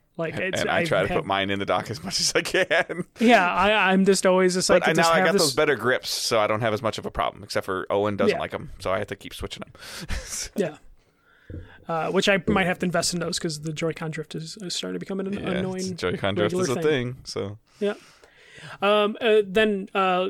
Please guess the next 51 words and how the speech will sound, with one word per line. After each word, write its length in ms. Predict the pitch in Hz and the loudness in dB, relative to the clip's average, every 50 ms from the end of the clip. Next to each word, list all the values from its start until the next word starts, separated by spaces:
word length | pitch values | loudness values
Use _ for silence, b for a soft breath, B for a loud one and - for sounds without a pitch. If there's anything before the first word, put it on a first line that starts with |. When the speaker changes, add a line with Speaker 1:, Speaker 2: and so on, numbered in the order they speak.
| - _ | -6 _
Speaker 1:
so 180 | - - - 202 | -2 2 4 4
that 180 | 196 196 - | 4 4 2
comes 160 | - 220 202 196 | 2 2 4 4
out 160 | 202 190 180 | 2 2 0
March 240 | 185 180 180 - - | -2 -2 -2 -2 -2
twenty-sixth, 440 | - 175 170 165 - 170 170 - | -2 -2 -2 -2 -4 -4 -4 -4
so 80 | - 180 | -4 -4
the 60 | 175 - | -2 -2
same 240 | - - 190 185 | 0 0 0 2
day 140 | 180 185 175 | 0 0 0
as 180 | 175 165 - - - | 0 -2 -4 -4 -4
It 140 | - 180 | -4 -4
Takes 260 | - - 170 156 - - | -4 -4 -6 -4 -6 -2
Two. 340 | - - 196 190 214 220 B B B B B B B B - | 2 4 6 6 6 4 B B B B B B B B -2
Uh, 360 | - 185 185 180 180 185 190 - - | 2 4 4 4 4 2 0 -4 -4
then 300 | 180 196 208 220 233 233 | 0 2 4 4 4 4
we 100 | 247 233 | 2 2
jump 280 | 180 185 214 214 202 | 2 0 0 0 0
to 140 | - - 202 | 0 0 0
May. 540 | 190 175 175 180 180 175 160 160 160 - - - - - _ - - | 0 0 0 0 0 0 -2 -4 -6 -12 -18 -20 -20 -20 _ -10 -4
Uh, 40 | 180 | -2
I 200 | 175 170 170 175 175 | 0 0 0 2 2
didn't 120 | 190 185 185 | 2 2 2
really 140 | 185 180 | 2 2
see 160 | 175 - 196 180 | 2 0 0 -2
anything, 480 | 175 175 - - 185 170 170 170 165 b b b b b b b b - | -2 -2 -2 -2 -4 -4 -4 -4 -6 b b b b b b b b -4
uh, 500 | 180 170 170 170 160 160 160 170 175 180 | -2 0 0 0 0 -2 -4 -4 -6 -4
or 160 | 196 196 190 185 | -2 -2 -2 -2
towards 300 | - - 196 185 170 160 | -2 -2 -2 -2 -2 -2
the 80 | 175 | -4
end 80 | 170 165 | -4 -4
of 80 | 156 156 | -6 -6
May. 280 | 165 160 165 170 - b b b b b b b b b - | -8 -8 -8 -10 -12 b b b b b b b b b -4
Uh, 60 | - 180 | -2 -2
I 140 | 170 180 185 | 0 2 4
didn't 120 | 196 202 196 | 4 4 4
really 120 | 190 190 | 4 2
see 120 | 170 - 190 | 2 2 2
anything 240 | 180 - - - - | 2 2 4 2 2
Speaker 2:
It's 60 | - | 2
okay. 160 | - 120 110 | 4 4 4
Speaker 1:
in 40 | 107 104 | 4 4
Speaker 2:
Like, 120 | 107 - | 4 2
Speaker 1:
April. 80 | - - | 2 2
Speaker 2:
Out-, 200 | 117 123 - - | 2 2 2 2
Outriders 540 | 117 120 135 - - 117 113 113 110 107 - 110 | 2 2 4 4 4 4 4 4 2 2 0 -2
will 80 | 101 | -2
fit 240 | - - 107 76 - | -2 0 -2 0 0
right 120 | - 101 101 | 2 0 2
into 140 | 98 95 85 | 2 0 0
April. 400 | 57 58 - - - - - - | 0 0 -2 -4 -4 -6 -6 -6